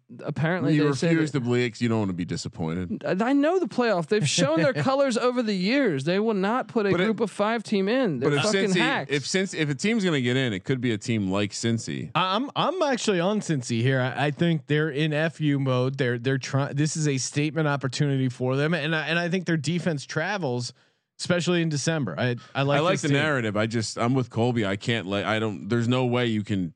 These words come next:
Speaker 2: you can say Tulsa's gonna get twelve points and, and it's not gonna
Speaker 1: Well,
Speaker 2: matter.
Speaker 1: and it's weird 'cause they play again next week. So
Speaker 2: Well, who does that, I guess that's, that would be the angle. If Cincy rolls them up, like, w-, what's the value there? Tulsa can still steal the, the
Speaker 1: But if
Speaker 2: conference.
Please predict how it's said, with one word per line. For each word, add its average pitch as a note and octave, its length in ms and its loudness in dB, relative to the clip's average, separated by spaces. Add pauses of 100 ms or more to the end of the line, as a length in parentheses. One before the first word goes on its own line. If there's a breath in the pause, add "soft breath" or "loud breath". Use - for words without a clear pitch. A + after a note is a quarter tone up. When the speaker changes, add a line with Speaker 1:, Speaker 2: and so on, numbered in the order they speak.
(100)
Speaker 2:
you G#2+ 180 0
can G2+ 220 0
say G2 320 -2
Tulsa's G2+ 460 -2
gonna G2 140 0
get F2+ 240 -2
twelve F#2+ 320 -4
points F2+ 400 -4
and, D2+ 200 -6
and D2+ 160 -6
it's D#2 200 -8
not D#2 200 -6
gonna D#3 140 -2
Speaker 1:
Well, E3+ 80 0
Speaker 2:
matter. G3 140 0
Speaker 1:
and G#3+ 80 2
it's F3+ 160 -4
weird G3 240 0
'cause D3 100 -4
they C#3 80 0
play F#3+ 200 0
again D3 180 -2
next C#3 260 -4
week. D3+ 340 -6 (200)
So E3+ 120 2
Speaker 2:
Well, E3 200 2
who G#3 120 4
does A3+ 140 2
that, F3 240 0
I E3+ 200 0
guess G3 300 -2
that's, D#3 340 -2
that D#3 200 0
would D3 140 0
be C3 100 2
the A2+ 160 2
angle. G2+ 380 -2
If E2+ 60 -10
Cincy A#2+ 380 0
rolls G2+ 360 0
them F2 160 -2
up, F#2+ 240 -2
like, D#2+ 180 -6
w-, F#2 160 -10
what's G2 380 -6
the F#2+ 100 -4
value E2+ 460 -2
there? D2+ 160 -2
Tulsa F#2 360 -4
can E2 120 -6
still E2+ 200 -6
steal F2+ 360 -2
the, D2+ 180 -4
the C2+ 60 -6
Speaker 1:
But A3+ 200 0
if A3 60 0
Speaker 2:
conference. G3+ 120 -2